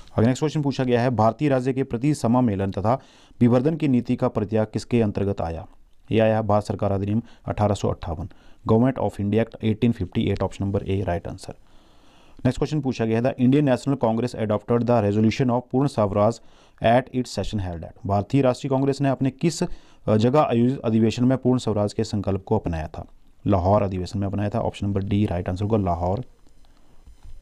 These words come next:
अ, नेक्स्ट देखिए, "The concept of welfare state is included in which part of the Indian Constitution?" यहाँ पर देखिए पॉलिटी वाला सेक्शन यहाँ पर स्टार्ट हुआ है, भारतीय संविधान के किस भाग में कल्याणकारी राज्य की अवधारणा समावेशित है?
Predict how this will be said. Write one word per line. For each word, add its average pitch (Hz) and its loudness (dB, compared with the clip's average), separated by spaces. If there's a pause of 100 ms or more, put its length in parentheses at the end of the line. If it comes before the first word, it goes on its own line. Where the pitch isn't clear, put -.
(880)
अ, 92 2
नेक्स्ट 98 2
देखिए, 104 0
"The 104 2
concept 123 0
of 120 0
welfare 117 -2
state 113 -2
is 120 0 (100)
included 107 0 (480)
in 131 4
which 147 0 (100)
part 110 2
of 101 -4
the 113 -2
Indian 117 2
Constitution?" 92 -8 (240)
यहाँ 98 -2
पर 104 0
देखिए 104 0
पॉलिटी 107 0
वाला 104 2
सेक्शन 101 -4
यहाँ 98 -2
पर 98 -4
स्टार्ट 101 -2
हुआ 104 2
है, 139 0 (440)
भारतीय 120 4
संविधान 127 2
के 131 -2
किस 139 -4
भाग 101 2
में 113 0
कल्याणकारी 120 2
राज्य 107 -2
की 113 -2
अवधारणा 101 -2
समावेशित 101 -4
है? - -10